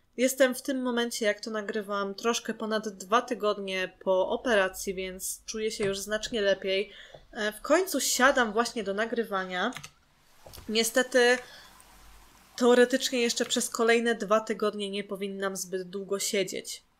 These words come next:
Dlatego możliwe, że będę, wiecie, nagrywać to na jakieś raty czy coś.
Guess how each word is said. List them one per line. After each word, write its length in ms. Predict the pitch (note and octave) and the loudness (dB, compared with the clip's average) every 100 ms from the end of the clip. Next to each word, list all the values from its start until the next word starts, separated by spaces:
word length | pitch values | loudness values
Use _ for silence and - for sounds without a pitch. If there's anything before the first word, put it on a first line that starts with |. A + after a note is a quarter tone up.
| _ - | _ -14
Dlatego 540 | G3+ G3+ G3+ G3+ G3+ | -4 -4 -2 -2 -2
możliwe, 460 | G3 G#3 G#3+ G3 G3 | -4 -6 -8 -8 -4
że 140 | G3+ | -4
będę, 320 | G3 G3 G3 | -4 -6 -6
wiecie, 280 | F#3+ F#3+ G3+ | -4 -6 -6
nagrywać 500 | F#3+ F#3 F#3+ F#3+ F#3+ | -8 -8 -4 -4 -4
to 120 | - | -10
na 120 | F#3+ | -10
jakieś 340 | F#3+ - G#3 - | -12 -10 -8 -4
raty 440 | G#3+ G#3 G#3 - F#3+ F#3+ | 2 2 0 -2 0 0
czy 100 | - | -2
coś. 460 | - G3+ G#3+ A3 | -2 0 0 -2